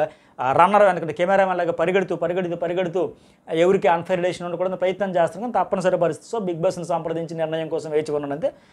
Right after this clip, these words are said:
మరి తప్పదు ఇంకా. అయితే విచిత్రం ఏంటంటే ఆయన బిడ్డ రతికి రీఎంట్రీ, రతిక శివాజీ ఎగ్జిట్ రెండు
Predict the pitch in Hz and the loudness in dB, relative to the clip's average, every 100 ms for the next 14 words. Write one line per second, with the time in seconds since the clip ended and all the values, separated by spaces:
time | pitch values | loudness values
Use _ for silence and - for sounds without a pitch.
0 | _ 269 254 202 196 185 160 - 233 233 | _ -4 2 2 2 -2 -2 -4 -4 -2
1 | 214 196 226 226 214 190 196 214 196 - | -6 -2 0 0 0 0 2 2 2 -4
2 | - _ _ _ - _ _ - 208 190 | -20 _ _ _ -20 _ _ 4 6 6
3 | 175 180 185 202 180 180 226 180 190 202 | 2 4 6 6 4 2 0 2 4 4
4 | 185 190 202 - _ _ _ _ _ _ | 4 2 0 -6 _ _ _ _ _ _
5 | _ 143 170 - - - - 170 170 165 | _ 2 2 6 4 4 2 6 6 6
6 | 156 156 175 180 202 | 2 -2 -2 0 4